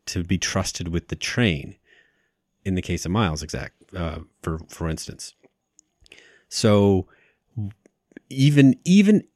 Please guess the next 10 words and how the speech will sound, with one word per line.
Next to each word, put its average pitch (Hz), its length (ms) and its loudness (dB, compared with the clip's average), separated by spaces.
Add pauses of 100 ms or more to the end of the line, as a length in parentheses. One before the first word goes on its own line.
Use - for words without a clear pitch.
if - 560 -2
she - 320 -2
had 98 640 0 (120)
pissed - 440 -2
everybody 156 580 6
off 113 500 2
to 104 100 -4
the 98 100 -4
point 101 460 -2
of 90 460 -6